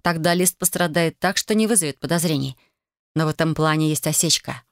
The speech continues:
Где гарантия, что целитель не запомнил мою родинку? И вот если этот лист просто забрать,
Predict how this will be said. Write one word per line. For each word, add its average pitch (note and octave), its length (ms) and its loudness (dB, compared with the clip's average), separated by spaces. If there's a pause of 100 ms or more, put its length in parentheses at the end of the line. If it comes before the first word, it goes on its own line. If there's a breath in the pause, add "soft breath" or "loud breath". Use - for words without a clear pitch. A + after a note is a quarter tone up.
(540)
Где E3+ 200 2
гарантия, F3 440 0
что E3 220 0
целитель F3+ 500 0
не E3+ 80 0
запомнил E3+ 520 0
мою D3 200 0
родинку? D3+ 480 -6 (680 loud breath)
И G#3 100 0
вот G#3+ 180 0
если A3+ 260 2
этот G3 220 -2
лист G3+ 240 0
просто F#3+ 320 0
забрать, C#3+ 600 0